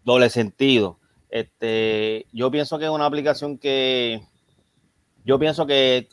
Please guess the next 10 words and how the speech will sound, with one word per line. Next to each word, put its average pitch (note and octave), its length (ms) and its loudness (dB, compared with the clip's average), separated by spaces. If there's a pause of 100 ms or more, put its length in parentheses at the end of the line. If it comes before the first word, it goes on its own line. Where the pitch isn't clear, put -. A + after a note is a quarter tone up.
al B2 160 4
igual B2+ 240 2
como D#3 220 -2
la D3 80 2
gente D3 280 -4
comenta C3+ 440 -4
que A#2 460 -2
el A2+ 100 -2
reggaetón A2+ 440 -2
está, C3 200 -4